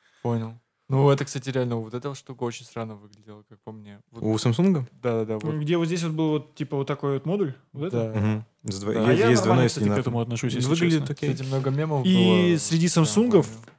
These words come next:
Speaker 3: я считаю, что то, что они делают вот Note серию, мне кажется, это очень круто вообще.
Speaker 2: Ну да.
Speaker 3: Note прям хороший телефон.
Speaker 2: Это флагман на флагман.
Speaker 3: Да.
Speaker 2: Блин, просто сейчас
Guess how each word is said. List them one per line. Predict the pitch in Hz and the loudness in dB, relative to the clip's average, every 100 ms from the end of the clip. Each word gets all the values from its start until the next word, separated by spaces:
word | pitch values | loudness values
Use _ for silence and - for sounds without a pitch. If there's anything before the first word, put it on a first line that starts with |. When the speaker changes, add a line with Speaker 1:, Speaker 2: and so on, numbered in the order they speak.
| - | -10
Speaker 3:
я | 135 147 147 143 139 131 | 0 4 6 6 4 0
считаю, | - - 170 156 | -4 -2 0 0
что | - - 127 | -2 -6 -4
то, | 139 | -4
что | 131 131 | -4 -4
они | 127 | -2
делают | 127 127 120 | 0 0 -2
вот | 120 - | -4 0
Note | 135 170 202 - | 4 6 4 -2
серию, | - 131 113 107 - _ _ _ _ _ _ _ | -2 0 0 -2 -10 _ _ _ _ _ _ _
мне | 131 120 131 | -10 -4 -2
кажется, | 131 135 - 123 | 0 -2 -2 -6
это | 120 | -6
очень | 113 - | -8 -10
круто | 113 113 | -20 -20
вообще. | 131 - - 117 - - | -20 -20 -20 -20 -20 -8
Speaker 2:
Ну | 117 | -6
да. | 107 110 113 127 | -4 -6 -8 -12
Speaker 3:
Note | 127 139 139 | -10 -10 -10
прям | 135 123 | -12 -12
хороший | 120 - 120 - | -12 -14 -14 -16
телефон. | 123 - - - | -20 -20 -20 -14
Speaker 2:
Это | 101 92 | -10 -8
флагман | - 107 110 107 101 | -4 -2 -2 -2 -2
на | 98 | -4
флагман. | - - 95 90 92 98 - | -4 -4 -4 -4 -8 -12 -20
Speaker 3:
Да. | - 131 127 123 120 117 120 131 139 _ _ _ _ _ _ 120 | -20 -18 -16 -14 -14 -16 -20 -20 _ _ _ _ _ _ _ -10
Speaker 2:
Блин, | 131 151 117 | -2 2 2
просто | - 151 - 160 | 2 0 2 0
сейчас | 156 - 165 165 156 - - | 0 0 2 2 0 -6 -10